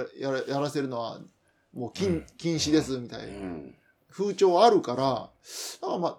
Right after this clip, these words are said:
Speaker 1: どっちが俺はいいのかな。まあ、その、なんか世間的には、まあ、うん、その、コミ-、子供に無理するのはダメですみたい。それがもう教育論としては正しいですみたい。
Speaker 3: うん。
Speaker 1: ね、く-、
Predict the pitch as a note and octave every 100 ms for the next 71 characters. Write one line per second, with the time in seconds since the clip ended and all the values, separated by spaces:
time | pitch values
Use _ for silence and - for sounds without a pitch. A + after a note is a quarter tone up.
0 | - B3+ G4+ - - E3+ D3+ C#3 C3+ D#3
1 | D#3+ D3+ F#3 G#3+ E3+ B2 B2+ C3+ F3+ C3
2 | - - F#3+ F#3+ F#3+ D#3 _ _ D#3+ G3
3 | D#3 - - G#3 C#4+ D4 D4+ D4+ D4+ C4
4 | C#4+ A3 A#2+ _ _ _ _ _ _ -
5 | F3+ D#3 C3 A#2 - - C#3 C3 C3 C3
6 | C3 B2+ B2+ B2+ B2 C3 C3+ B2 C3+ C3+
7 | C#3 C#3 C#3 D3 C#3+ C3 C#3 B2 A#2+ C3+
8 | D3 C3+ B2+ C3 B2 A#2 A2+ - _ _
9 | _ _ _ _ _ _ _ _ _ -
10 | F#3+ G#3 G3 F#3 C#3+ A#2+ D#3+ D#3 D3+ C#3
11 | D3+ C#3 B2+ - B2 - C#3 B2+ B2+ C#3+
12 | D3 C3 C3+ C#3 B2+ A#2 _ _ _ _
13 | - F#3 F2 D3+ - F#3+ F3 - F3